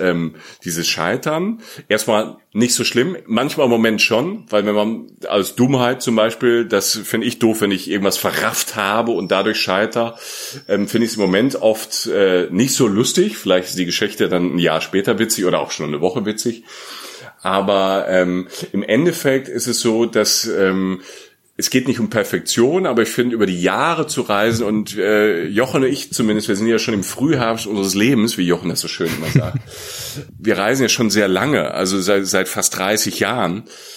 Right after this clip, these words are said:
Speaker 1: Ähm, wir sind, wir sind Anfang vierzig und, ähm, haben beide relativ früh angefangen zu reisen. Also meine erste Reise war mit dreizehn irgendwie nach England, so halt so die klassische Sprachreise in den neunzigern.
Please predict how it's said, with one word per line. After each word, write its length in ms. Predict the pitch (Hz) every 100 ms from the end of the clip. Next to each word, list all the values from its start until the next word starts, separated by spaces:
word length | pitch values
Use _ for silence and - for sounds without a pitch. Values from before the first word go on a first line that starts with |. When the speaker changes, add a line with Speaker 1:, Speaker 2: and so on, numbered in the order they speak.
| - - - -
Speaker 1:
Ähm, 320 | 95 92 90
wir 80 | 92
sind, 220 | 110 107
wir 100 | 101
sind 180 | 98 104
Anfang 320 | 85 104 95
vierzig 480 | - 123 127 110 -
und, 200 | 90 95
ähm, 340 | - 92 92
haben 120 | 90
beide 380 | 85 92 107 98
relativ 340 | 104 110 107 -
früh 180 | 107
angefangen 500 | 95 127 139 - 92
zu 120 | - 87
reisen. 260 | 90 113
Also 160 | 87 87
meine 200 | 87 98
erste 260 | 95 - 90
Reise 220 | 90 101
war 80 | 90
mit 140 | 90
dreizehn 520 | - 80 104 123 101 85
irgendwie 220 | 87 87
nach 140 | 80
England, 400 | 80 104 113 80
so 120 | 87 82
halt 120 | 87
so 80 | 85
die 140 | 82
klassische 340 | - 87 - 98
Sprachreise 720 | - 92 101 - 85 92 92
in 60 | 92
den 80 | 87
neunzigern. 580 | 90 139 - 80 78